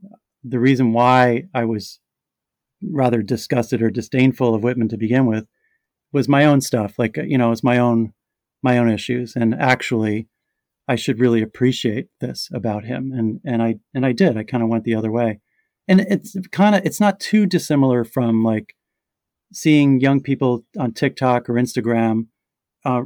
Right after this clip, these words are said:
really, like, showing off their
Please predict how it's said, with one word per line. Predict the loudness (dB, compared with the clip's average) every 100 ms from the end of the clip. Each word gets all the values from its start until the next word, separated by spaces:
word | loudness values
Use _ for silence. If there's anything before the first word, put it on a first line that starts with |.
| -6
really, | 0 2 4 2 2
like, | 0 -2 -4 _ _ _ _ _ -18
showing | -12 0 4 4 4
off | 4 2 0 -4 -4
their | 0 0 -2 -4